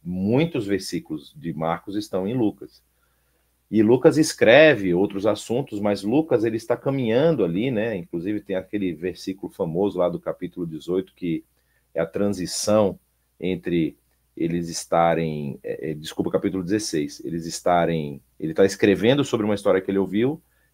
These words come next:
e participando da história, que ele passa a fazer parte da comitiva do apóstolo Paulo.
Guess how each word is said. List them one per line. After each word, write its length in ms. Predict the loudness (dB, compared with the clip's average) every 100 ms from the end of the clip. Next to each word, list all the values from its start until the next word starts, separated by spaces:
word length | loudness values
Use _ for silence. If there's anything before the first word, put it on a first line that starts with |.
| -6
e 100 | 2
participando 580 | 2 2 0 0 2 2
da 80 |
história, 420 | 0 -2 0 0 -2
que 100 | -6
ele 100 | 0
passa 300 | 2 2 -2
a 40 |
fazer 320 | -2 -2 -2
parte 360 | 2 4 4 -2
da 100 | -4
comitiva 540 | -2 -4 -4 -4 -2
do 80 | -2
apóstolo 460 | 0 -2 -2 -6 -2
Paulo. 380 | 2 4 2